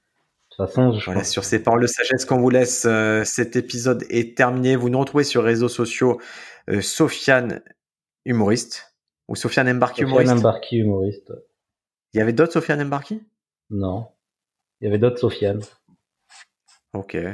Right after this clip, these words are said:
Speaker 2: Sofiane Mbarki Humoriste, moi, c'est Briac Abbé ou sur, euh, Stand Up France. Alors, je vous rappelle un truc, Stand Up France, c'est, bien sûr, il y a un Instagram qui est très drôle parce que il y a, je suis ceinture noire de même.
Speaker 1: <laughs>
Speaker 2: Mais il y a aussi le site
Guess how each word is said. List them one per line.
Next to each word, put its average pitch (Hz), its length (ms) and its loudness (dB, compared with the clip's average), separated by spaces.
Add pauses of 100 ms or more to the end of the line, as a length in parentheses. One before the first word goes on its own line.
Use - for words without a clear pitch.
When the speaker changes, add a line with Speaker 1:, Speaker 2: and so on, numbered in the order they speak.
(640)
Speaker 2:
Sofiane 151 560 0
Mbarki 131 320 0
Humoriste, 123 380 0
moi, 139 80 0
c'est 113 180 0
Briac 123 340 0
Abbé 123 260 4
ou 127 160 0
sur, 127 460 -2 (500)
euh, 107 160 2
Stand 143 400 -2
Up 131 100 2
France. 135 340 -2
Alors, 101 180 0
je 107 80 -8
vous 160 100 -4
rappelle 233 220 2
un 151 80 0
truc, 151 160 0
Stand 110 220 0
Up 117 80 2
France, - 260 -4
c'est, - 300 -4 (360)
bien 139 200 2
sûr, 160 180 2
il 123 60 4
y - 20 4
a 113 40 6
un 113 80 2
Instagram 110 460 0
qui 101 120 -2
est 90 80 -4
très - 160 -2
drôle 104 280 2
parce - 200 -4
que 98 220 2
il 95 60 0
y 95 60 2
a, 90 480 0
je - 80 -10
suis - 100 -10
ceinture 98 300 -4
noire 101 240 -2
de 104 80 -2
même. 185 340 0 (640)
Speaker 1:
<laughs> - 40 -14 (800)
Speaker 2:
Mais 160 460 2
il 113 80 -6
y 135 60 4
a 156 40 8
aussi 160 280 2
le 143 140 6
site 196 380 0